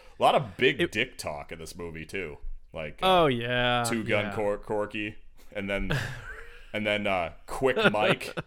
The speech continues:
Speaker 1: <laughs> one of the perpetrators, got, the impetus of it was him getting his tiny dick laughed at. So a little bit of dick talk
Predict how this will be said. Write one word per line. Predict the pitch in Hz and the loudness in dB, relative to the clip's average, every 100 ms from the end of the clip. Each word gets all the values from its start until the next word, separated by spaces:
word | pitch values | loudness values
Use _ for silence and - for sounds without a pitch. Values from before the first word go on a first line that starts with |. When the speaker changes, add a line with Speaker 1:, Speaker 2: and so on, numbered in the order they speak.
| _ | _
Speaker 1:
<laughs> | - | -8
one | 104 110 | -2 0
of | 104 | 0
the | 104 101 92 - | -2 -4 -4 -8
perpetrators, | - 117 117 - 120 120 127 131 | -4 -4 -4 -4 -2 0 -2 -2
got, | 107 98 87 - - - - - | 0 0 -2 -8 -20 -20 -20 -10
the | 104 - | -10 -4
impetus | 120 117 117 120 | -4 -2 -2 0
of | 123 117 | 0 0
it | 120 | 0
was | 107 95 | -2 -4
him | 101 98 95 92 - _ | -4 -4 -6 -10 -18 _
getting | 110 107 | -2 -2
his | 98 90 | -2 -6
tiny | - 101 98 92 | -6 -4 -2 -4
dick | 82 92 101 | -4 -6 -4
laughed | 101 104 - | -2 -2 -2
at. | 113 117 - | -2 0 -2
So | 98 | -4
a | 98 | -4
little | 123 | -4
bit | 113 | -2
of | 104 85 | -4 -2
dick | 107 - | -2 -2
talk | - 67 69 - | -8 -8 -10 -16